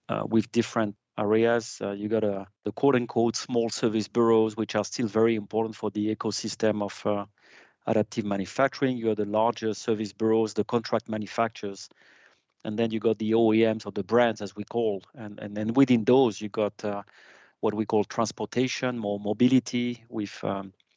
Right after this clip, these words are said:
automotive and aviation. You got industrial, you got consumer, consumer electronics and goods, and then you got healthcare.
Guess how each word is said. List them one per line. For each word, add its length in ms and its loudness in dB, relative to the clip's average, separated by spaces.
automotive 520 2
and 100 2
aviation. 680 0
You 100 -4
got 220 0
industrial, 760 2
you 80 -2
got 160 2
consumer, 560 0
consumer 400 0
electronics 540 0
and 140 -6
goods, 360 2
and 100 -2
then 160 0
you 100 0
got 140 4
healthcare. 640 0